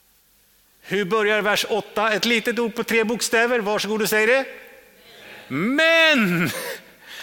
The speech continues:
när den heliga... Alltså, ah, grabbar, det fattas lite.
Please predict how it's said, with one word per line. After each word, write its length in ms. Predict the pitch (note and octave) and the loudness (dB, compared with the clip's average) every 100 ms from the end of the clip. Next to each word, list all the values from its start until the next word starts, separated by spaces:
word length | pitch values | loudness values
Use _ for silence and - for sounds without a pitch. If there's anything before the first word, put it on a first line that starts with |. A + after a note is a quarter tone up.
| - - - - _ _ _ _ - | -16 -16 -20 -20 _ _ _ _ -6
när 240 | F3+ F3+ | 0 2
den 140 | D#3 C#3+ | 2 0
heliga... 360 | C#3 B2 A#2 | 0 0 -2
Alltså, 260 | C3+ E3 A3 - - - - _ _ - | -4 -4 -6 -8 -20 -20 -20 _ _ -4
ah, 200 | G#3+ G#3+ | -2 0
grabbar, 540 | F#3 E3 C3+ G2+ - - - - - - _ _ _ _ - - _ _ _ _ | 0 0 0 -2 -4 -10 -20 -20 -20 -20 _ _ _ _ -20 -20 _ _ _ _
det 240 | - G#3 | 0 0
fattas 920 | G3 - B3+ - - - - A#3 - - | 0 0 0 0 -4 -6 0 0 0 -2
lite. 560 | A3 F3 - - D#3+ | 0 0 -2 -2 -2